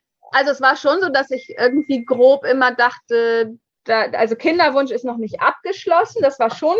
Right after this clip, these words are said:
klar, aber es war halt auch klar, jetzt ist erstmal nicht der Zeitpunkt und, ähm,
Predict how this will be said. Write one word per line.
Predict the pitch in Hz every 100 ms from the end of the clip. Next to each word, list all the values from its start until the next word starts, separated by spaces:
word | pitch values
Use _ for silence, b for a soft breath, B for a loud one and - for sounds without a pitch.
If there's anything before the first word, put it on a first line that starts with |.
| 453
klar, | 370 330
aber | 269
es | 262 -
war | 226
halt | -
auch | - 240 269
klar, | - 254 233 240 B B
jetzt | - 233 -
ist | 247
erstmal | 202 214 208
nicht | 220 381 -
der | 180
Zeitpunkt | _ 233 220 233 _ - 202 202 196 -
und, | 196 190 185 185 190 -
ähm, | 190 180 185 185